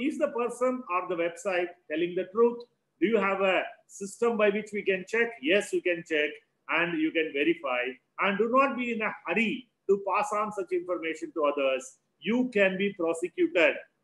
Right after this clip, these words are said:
for rumor mongering, or you can be prosecuted for various other consequences. Five, tell someone. If you are into some difficulty or the other, do not suffer, do not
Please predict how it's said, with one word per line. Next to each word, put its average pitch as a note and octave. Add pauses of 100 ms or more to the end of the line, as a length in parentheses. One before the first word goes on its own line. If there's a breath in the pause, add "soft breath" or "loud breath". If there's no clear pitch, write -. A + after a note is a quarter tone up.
(340)
for F3+ (400)
rumor G#3
mongering, E3+ (260)
or E3+
you G3
can F#3+
be F3+
prosecuted D#3 (260)
for D3
various D3
other C3+ (200)
consequences. B2+ (340)
Five, F3 (520)
tell C4+
someone. G3 (800)
If E3
you G3
are F#3+
into G3
some C4
difficulty A3+
or F#3+
the E3
other, D3+ (380)
do G3
not B3
suffer, G#3 (340)
do E3
not G#3+